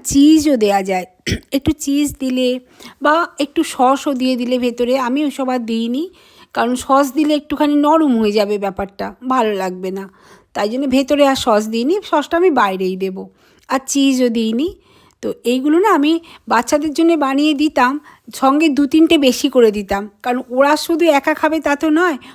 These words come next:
হয়তো ওরা ভাগে পাবেই না। তাই জন্যে আমি এগুলো কী করতাম, দু তিনটে একটু বেশি করেই বানিয়ে দিতাম, যাতে বন্ধুবান্ধবরাও খায়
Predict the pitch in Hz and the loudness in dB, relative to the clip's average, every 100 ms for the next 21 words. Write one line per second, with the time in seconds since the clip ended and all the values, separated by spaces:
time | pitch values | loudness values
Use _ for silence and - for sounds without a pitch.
0 | - 285 302 302 294 254 247 240 269 247 | -6 -4 -2 -2 -2 0 -2 -2 -4 -2
1 | 214 220 214 202 196 196 _ 233 - - | -2 -2 -4 -6 -8 -12 _ -20 -12 -6
2 | 220 240 277 415 494 _ _ _ - 220 | -2 0 2 0 -4 _ _ _ -6 -2
3 | 247 254 285 - 302 339 330 269 269 269 | 0 0 -2 0 0 0 0 0 2 0
4 | 294 302 302 294 302 269 233 269 285 359 | 2 2 2 0 0 0 0 -2 0 0
5 | 349 233 208 202 214 220 254 294 330 285 | 2 2 0 -2 -4 -4 -2 -2 -2 -4
6 | 254 254 262 269 262 294 311 320 - 415 | -2 0 0 0 0 2 0 -2 -4 -4
7 | 277 | -4